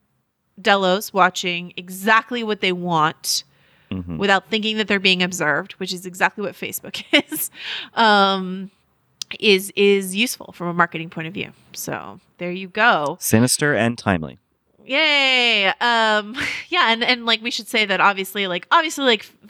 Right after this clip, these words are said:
Speaker 1: Facebook mining for data has been a thing that has been happening for a long time. Uh, many sites mining for data has been a thing that's been happening for some time. But, uh, this was all, you know, wrapped up,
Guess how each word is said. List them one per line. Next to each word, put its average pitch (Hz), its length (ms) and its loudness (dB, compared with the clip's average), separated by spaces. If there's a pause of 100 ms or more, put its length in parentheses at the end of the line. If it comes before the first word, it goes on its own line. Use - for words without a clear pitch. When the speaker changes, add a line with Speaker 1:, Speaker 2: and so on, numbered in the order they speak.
Speaker 1:
Facebook 254 420 0
mining 208 380 0
for 202 120 -12
data 185 680 0
has 190 340 -6
been 185 140 -4
a 180 80 -4
thing 185 340 -4
that 175 140 -4
has 170 140 -16
been 180 100 -10
happening 170 240 0
for 180 80 -8
a 170 40 -2
long 170 120 -2
time. 165 260 -4
Uh, 208 120 4
many 233 340 0
sites - 560 -2
mining 170 240 -2
for 180 100 -8
data 95 320 -6 (280)
has 196 140 -6
been 180 160 2
a 156 60 -6
thing 147 280 -4
that's - 160 -12
been 175 100 -2
happening 170 240 2
for 170 100 -2
some 185 200 2
time. 165 360 -2 (340)
But, 185 300 4
uh, 180 220 6
this 208 240 -2
was 196 140 -2
all, 175 540 6 (140)
you 185 120 -6
know, 156 200 -6
wrapped 185 360 0
up, 165 280 4